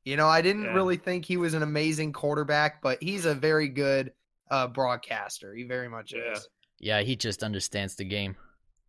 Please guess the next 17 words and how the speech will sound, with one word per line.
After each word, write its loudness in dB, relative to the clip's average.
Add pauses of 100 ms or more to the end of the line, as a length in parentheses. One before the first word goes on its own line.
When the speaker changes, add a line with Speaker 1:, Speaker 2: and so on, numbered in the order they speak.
(500)
Speaker 1:
Yes, -2
Speaker 2:
Oh, -2
Speaker 1:
he -8
Speaker 2:
yeah. -14
Speaker 1:
does. -20 (1080)
Speaker 3:
But 4
yeah, 2
that's 4
the 2
playoff 4
pictures 2
for 2
right 4
now, 2 (120)
as -2
I've -4
said. -2